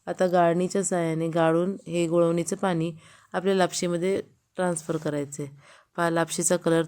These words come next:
थोडासा ब्राउनिश झाला आहे, गुळामुळे वेगळा कलर येतोय त्याला.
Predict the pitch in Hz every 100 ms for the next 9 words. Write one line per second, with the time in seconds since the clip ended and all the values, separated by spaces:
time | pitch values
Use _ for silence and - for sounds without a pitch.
0 | 160 190 180 180 175 180 165 160 160 160
1 | 156 156 147 151 156 - 156 165 160 160
2 | 160 165 170 160 165 165 156 156 151 156
3 | 156 156 147